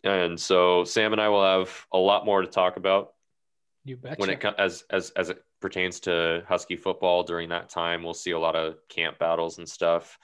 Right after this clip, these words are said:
Speaker 1: None of this stuff is gonna be determining who's gonna start probably at this point, but it'll, it'll give us a nice, like, clue kind of into who, who might be playing well, what the depth chart kind of might look like going into fall camp. But fall camp is obviously where those position battles really shine. So,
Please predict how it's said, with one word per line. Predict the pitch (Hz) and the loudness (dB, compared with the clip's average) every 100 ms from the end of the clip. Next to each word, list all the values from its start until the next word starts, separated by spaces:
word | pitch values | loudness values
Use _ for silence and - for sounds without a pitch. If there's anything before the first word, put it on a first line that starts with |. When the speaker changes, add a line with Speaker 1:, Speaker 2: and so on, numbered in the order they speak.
| - - - - _ | -20 -20 -20 -20 _
Speaker 1:
None | 117 113 | -2 0
of | 101 | 2
this | 95 | 0
stuff | - 95 - | 2 0 0
is | |
gonna | 82 85 | -6 -6
be | 82 85 80 76 | -4 -4 -6 -8
determining | 87 - 82 80 80 | -12 -8 -8 -6 -10
who's | 78 85 78 | -10 -10 -10
gonna | 80 80 | -12 -12
start | - 80 82 - | -6 -6 -6 -4
probably | 82 82 80 82 | -6 -4 -4 -6
at | 80 | -4
this | 90 - | -8 -10
point, | - 85 85 | -6 -6 -2
but | - | -2
it'll, | 113 123 113 101 - - | 2 4 2 0 -6 0
it'll | 190 | 2
give | 147 | 2
us | 113 - | 0 -2
a | |
nice, | 95 90 85 | -2 -2 -4
like, | 85 76 _ | -6 -6 _
clue | - 95 82 78 | -12 -6 -6 -8
kind | 73 82 80 | -8 -8 -6
of | 78 | -8
into | 78 80 78 80 | -6 -4 -6 -8
who, | 92 - | -14 -16
who | 90 | -10
might | 82 80 | -8 -8
be | 78 | -10
playing | 76 82 82 | -8 -6 -6
well, | 82 82 82 80 | -6 -4 -4 -6
what | - | -10
the | 73 | -8
depth | 76 - | -8 -8
chart | - 80 - | -8 -8 -8
kind | 80 | -14
of | 80 80 | -14 -16
might | 80 85 - | -10 -10 -6
look | 87 87 - | -6 -6 -4
like | 87 87 - _ - - _ _ | -4 -4 -8 _ -20 -20 _ _
going | 95 90 | -6 -4
into | 90 | -6
fall | 87 98 92 | -4 -2 -2
camp. | - 95 92 - | -2 -6 -6 -6
But | 78 78 76 _ _ _ | -4 -4 -4 _ _ _
fall | _ 117 | _ 0
camp | 104 95 87 | 2 -4 -4
is | 78 - | -10 -2
obviously | 80 78 - | -2 -2 -8
where | 80 80 | -4 -4
those | 76 76 | -4 -8
position | 80 73 - 76 | -12 -12 -12 -10
battles | 76 71 - | -6 -6 -8
really | - - | -14 -12
shine. | - 53 - - | -12 -12 -14 -16
So, | - - - | -12 -12 -12